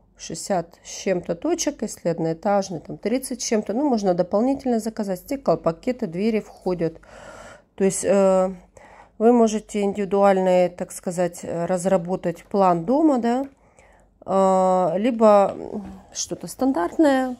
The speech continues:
Архитектор тоже очень такой вежливый человек, у которого можно проконсультироваться. Также можно заказать бассейн, барбекю, террасу.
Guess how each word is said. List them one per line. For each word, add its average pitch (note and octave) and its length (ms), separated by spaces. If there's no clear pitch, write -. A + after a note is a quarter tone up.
Архитектор A#3 640
тоже F3 320
очень E3 300
такой F3+ 260
вежливый F3 380
человек, C4 440
у C4 40
которого A3 380
можно G3 280
проконсультироваться. F#3 960
Также G#3+ 300
можно E3 260
заказать D#3 440
бассейн, C4+ 720
барбекю, G3 720
террасу. A3+ 920